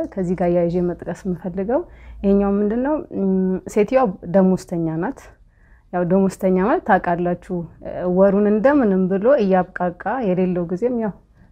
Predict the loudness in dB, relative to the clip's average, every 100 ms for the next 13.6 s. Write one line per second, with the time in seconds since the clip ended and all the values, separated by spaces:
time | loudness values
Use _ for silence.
0 | -8 -4 0 2 2 2 4 4 4 2
1 | 0 -4 -12 _ -20 -20 -20 -12 -6 -4
2 | -6 -6 -2 0 0 0 -2 -2 0 2
3 | 2 0 -2 -12 -20 -12 -4 0 2 2
4 | 0 -2 -6 -18 _ -20 -20 -20 -20 -20
5 | _ _ -2 2 4 4 2 0 0 -2
6 | -2 -2 -4 -8 -8 -4 -2 0 -2 -4
7 | -10 -16 -20 -20 -20 -6 0 2 4 2
8 | 0 0 -4 -10 -12 -14 -18 -18 -16 -16
9 | -4 0 2 2 2 2 0 -2 0 0
10 | 2 2 4 6 6 6 6 6 2 -2
11 | -2 -2 -4 -6 -4 -4 -6 -10 -12 -10
12 | -12 -18 -20 -20 -20 -18 -18 -18 -12 -4
13 | 0 0 -2 -6 -2